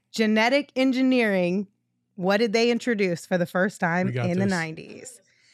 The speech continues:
Speaker 1: So, so
Speaker 2: We got
Speaker 1: far,
Speaker 2: this.
Speaker 1: I'll give you guys, like, two answers. So far, we got pink,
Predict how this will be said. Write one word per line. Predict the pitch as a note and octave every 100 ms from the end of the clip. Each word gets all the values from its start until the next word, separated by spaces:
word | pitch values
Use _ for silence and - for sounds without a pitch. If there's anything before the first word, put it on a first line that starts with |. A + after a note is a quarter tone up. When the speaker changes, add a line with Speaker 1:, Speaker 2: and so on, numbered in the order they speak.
| _
Speaker 1:
So, | - A3+ A3
so | B3 C4+
Speaker 2:
We |
got | C4+
Speaker 1:
far, | C#4 C4+ C#4
Speaker 2:
this. | -
Speaker 1:
I'll | B3
give | C#4 C4+
you | C4+
guys, | C4+ B3+
like, | B3 G3
two | - C4
answers. | B3+ A#3 A#3 G3
So | - A3+
far, | A#3 G#3+
we | G#3
got | F#3 -
pink, | B3 C#4 F#4+